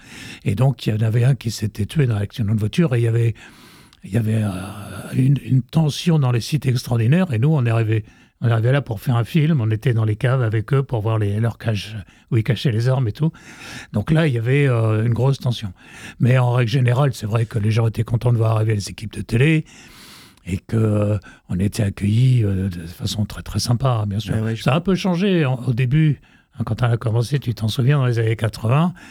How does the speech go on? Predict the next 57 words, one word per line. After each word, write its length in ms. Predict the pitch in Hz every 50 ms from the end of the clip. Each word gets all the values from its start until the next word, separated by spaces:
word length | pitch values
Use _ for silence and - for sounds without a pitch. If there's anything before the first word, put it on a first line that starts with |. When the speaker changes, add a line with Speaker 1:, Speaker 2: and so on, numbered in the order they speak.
| - - - - - _ -
Speaker 1:
euh, 160 | 95 92 95
la 100 | 92 98 101
télé 260 | - 113 110 135 135
était 160 | 120 - -
beaucoup 260 | 92 95 113 - - 104
plus 240 | - - 120 113
un 80 | 120 117
événement 420 | 113 113 107 117 110 117 127 135 135 92
Speaker 2:
Ah 140 | 95 98
ouais. 220 | 107 113 101 80 69 -
Speaker 1:
que 80 | - 104
vers 160 | 107 107 107
la 80 | 113 120
fin. 240 | - 170 156 156 139
Donc, 200 | 127 120 95 -
Speaker 2:
On, 40 | 117
Speaker 1:
euh, 140 | 110 110 98 - 110
Speaker 2:
on 60 | 117
nous 120 | 120 120
mettait 220 | 120 123 123 131 123
presque 220 | 120 127 - -
le 120 | 127 123
tapis 280 | 113 - 123 92 - 123
rouge 180 | 110 123 139 139 131
Speaker 1:
ah, 160 | 123 127 131
Speaker 2:
quand 0 |
Speaker 1:
bah, 80 | 131 131
Speaker 2:
on 20 | 131
venait, 100 | 127 139 147
Speaker 1:
plus 80 | 151
Speaker 2:
il 40 | 143
y 40 | 139
avait 80 | 185
Speaker 1:
que 40 | 175 139
Speaker 2:
la 40 | 135
Speaker 1:
ça, 200 | - 185 185 180
plus 80 | 147 - -
Speaker 2:
fanfare 100 | 123 196
Speaker 1:
que 80 | - 160
Speaker 2:
dans 100 | 143 427
Speaker 1:
ça. 80 | - 190 180
Speaker 2:
la 100 | 175 165
Speaker 1:
Ils 160 | 147 123 -
a, 40 | - -
Speaker 2:
commune. 180 | - 117 117 120
Speaker 1:
on 60 | 123
arrivait, 380 | 123 123 139 139 123 151 156
ils 120 | 151 127 135
avaient 180 | 123 - 117
Speaker 2:
<laughs> 20 | 117
Speaker 1:
déjà 380 | 127 127 113 120 139 135 131 127
préparé 400 | - 143 127 - - 127 127 127
les 80 | 117
petits 160 | 113 - - 120
gâteaux, 600 | 117 127 120 - - 156 147 151 147 143 143 135
et 80 | 123 190
cetera. 440 | - - 131 175 139 127 127 123